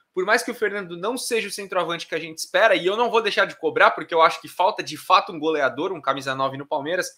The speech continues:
eu não vejo assim, com muitas restrições, essa possível chegada dele. No fim das contas, eu tô até torcendo, porque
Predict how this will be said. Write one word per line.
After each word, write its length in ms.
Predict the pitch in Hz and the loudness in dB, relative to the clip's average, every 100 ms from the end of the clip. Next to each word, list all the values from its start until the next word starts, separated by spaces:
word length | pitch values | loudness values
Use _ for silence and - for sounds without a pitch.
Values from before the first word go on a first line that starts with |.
| _ _ _ - | _ _ _ -4
eu 100 | 302 | -2
não 140 | 269 | -2
vejo 340 | 131 170 175 | 0 0 0
assim, 360 | 139 - 170 156 _ _ _ _ _ _ _ | -2 -6 -8 -14 _ _ _ _ _ _ _
com 140 | _ 147 143 135 123 117 107 101 95 92 92 _ _ _ | _ -12 -10 -10 -12 -14 -14 -16 -16 -20 -20 _ _ _
muitas 360 | 156 220 196 | -2 6 6
restrições, 680 | 165 196 - 190 - 175 196 | 8 4 4 0 2 0 0
essa 160 | 180 - | -2 -4
possível 420 | - 170 185 175 | -8 -8 -6 -4
chegada 460 | - 180 165 170 165 | -2 4 6 6 6
dele. 340 | 135 123 113 _ _ _ _ _ _ 349 349 | 0 -6 -8 _ _ _ _ _ _ _ -2
No 140 | 415 | 0
fim 180 | 403 453 | 2 4
das 160 | 392 - | 6 6
contas, 300 | 330 285 262 | 4 4 4
eu 100 | 277 | 4
tô 60 | |
até 200 | 240 247 | 6 6
torcendo, 560 | 269 269 196 - 196 160 | 6 4 2 0 -2 -4
porque 720 | 190 185 226 208 202 180 165 | -10 -6 0 2 2 0 -2